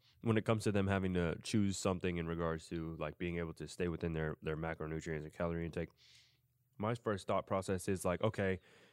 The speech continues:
can you fit this in anyway? Like, how has your food been throughout the day? If you've been eating shitty all day, there's no reason for you to justify having fries for yourself. So I'd rather you stop by a gas station and pick up some nuts and,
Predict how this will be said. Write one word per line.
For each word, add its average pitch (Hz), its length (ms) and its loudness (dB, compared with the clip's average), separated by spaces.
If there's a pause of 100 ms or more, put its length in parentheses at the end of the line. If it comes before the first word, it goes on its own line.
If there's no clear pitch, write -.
(360)
can 190 220 8
you 170 100 8
fit - 260 4
this 123 200 6
in 107 200 2 (480)
anyway? 90 600 0
Like, 101 160 2
how 170 260 8
has 147 100 6
your 135 120 6
food 123 280 4
been 110 220 2
throughout 98 260 2
the 95 80 -2
day? 80 280 -4 (200)
If 110 120 0
you've 165 120 6
been 180 120 6
eating 147 320 6
shitty 139 380 6
all 131 100 10
day, 123 260 8
there's 120 260 6
no 143 120 12
reason 113 340 8
for 110 100 -2
you 101 120 6
to 98 80 4
justify 92 460 2
having 90 280 2
fries 85 300 2
for 90 100 -4
yourself. 80 400 0
So 95 140 2
I'd 98 160 6
rather 113 220 6
you 104 220 4 (120)
stop 98 260 4
by 98 160 6
a 90 60 4
gas 87 260 4
station 90 280 -4
and 80 100 -2
pick 98 160 -2
up 87 120 -2
some 87 220 -4
nuts 82 280 -2 (380)
and, 87 240 -4